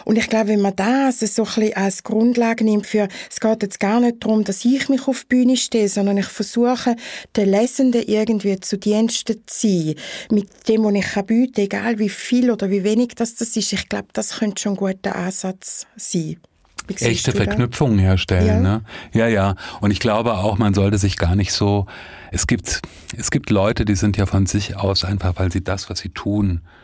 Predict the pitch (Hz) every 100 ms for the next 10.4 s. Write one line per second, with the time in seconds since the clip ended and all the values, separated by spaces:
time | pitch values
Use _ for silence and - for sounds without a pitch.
0 | _ - 87 82 87 98 92 - 90 80
1 | 82 80 85 82 92 87 90 123 - 156
2 | 180 117 - 87 87 85 - - - -
3 | 92 98 98 92 - 87 - 98 107 -
4 | 95 87 - 104 113 131 123 - - 98
5 | - 101 92 87 90 87 - - - -
6 | 95 90 82 82 87 107 95 95 98 90
7 | 90 82 85 87 87 90 87 85 - _
8 | _ 87 85 90 90 87 82 - _ -
9 | 73 90 95 101 98 85 92 92 90 107
10 | - - 78 85